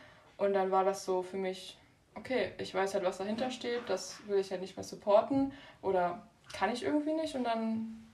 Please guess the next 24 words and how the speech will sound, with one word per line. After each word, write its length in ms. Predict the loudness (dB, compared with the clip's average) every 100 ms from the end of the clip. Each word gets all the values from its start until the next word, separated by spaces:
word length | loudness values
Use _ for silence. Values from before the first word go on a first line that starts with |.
| -4
war 100 | 0
das 180 | 0 0
für 60 | -6
mich 180 | -6 -4
halt 140 | -4
so 280 | -2 -4 -4 -10 -20 _
fein 300 | 4 6 6
ab 140 | 4 -2
dem 160 | -4
Tag. 180 | 0 -2 -2 -14 -14 -4
Gut, 160 | 2
man 120 | 4
muss 100 | 2 2
ja 80 | 0
auch 60 |
sagen, 300 | 6 6 6
dass 140 | 2 -4
ich 140 | -6
so 140 | -6
zum 160 | -4 -4
Beispiel 440 | -4 -4 -4 -4 -6 -14 -20 -20 -4
Butter 540 | -2 0 2 2 0 -4
und 100 | -8
Käse 560 | -6 -4 -2 2 2